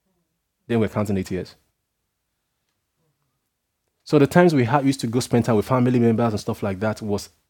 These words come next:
just tiring. You can't have a good night's sleep, all kind of stuff. Well, we could probably go out in the morning, greet a few people, and come back home, just spend time with each other.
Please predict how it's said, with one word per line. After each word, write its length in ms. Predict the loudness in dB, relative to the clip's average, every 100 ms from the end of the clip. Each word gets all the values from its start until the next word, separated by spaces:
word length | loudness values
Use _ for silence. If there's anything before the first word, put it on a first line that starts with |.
| _ -16
just 240 | -16 -14
tiring. 600 | -14 -10 -8 -8 -12 -18 _ _ _ _ _ _ _
You 100 | -16
can't 200 | -8 -6
have 120 | -6
a 40 | -8
good 240 | -6 -4
night's 260 | -4 -4 -6
sleep, 280 | -10 -10 -8
all 80 | -10
kind 220 | -8 -12
of 60 | -14
stuff. 360 | -14 -16 -18 -20 _ _ _ _ _ _ _ _ _ _ _ _ _ _ _
Well, 180 | 4 6
we 80 | 6
could 240 | 4 0
probably 320 | 2 4 2 0 -6
go 140 | 4 4
out 120 | 6
in 40 |
the 60 | 6
morning, 500 | 6 6 6 4 0
greet 220 | 0 0
a 40 | 0
few 200 | -2 -2
people, 260 | -4 -2
and 100 | -2
come 160 | -2 -2
back 180 | -2 -4
home, 100 | -6
just 140 | -8
spend 280 | -10 -8 -6
time 140 | -6
with 160 | -8 -8
each 180 | -12 -12
other. 200 | -14